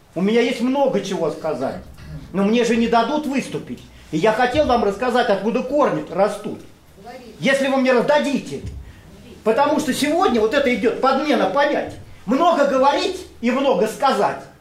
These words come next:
Это разные вещи, друзья мои. Я инвалид. Вот мне сейчас семнадцать лет пришёл, в шестьдесят лет мне в этом году вместе с Путиным. А что меняется? У нас ничего не меняется. Да у нас руководители. Как Александр Яковлевич сегодня говорит,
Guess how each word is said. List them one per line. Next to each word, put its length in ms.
Это 240
разные 420
вещи, 300
друзья 420
мои. 120
Я 240
инвалид. 340
Вот 100
мне 140
сейчас 380
семнадцать 480
лет 180
пришёл, 460
в 60
шестьдесят 520
лет 260
мне 120
в 40
этом 260
году 260
вместе 340
с 20
Путиным. 520
А 140
что 180
меняется? 480
У 20
нас 160
ничего 480
не 120
меняется. 600
Да 80
у 40
нас 160
руководители. 800
Как 200
Александр 340
Яковлевич 280
сегодня 180
говорит, 460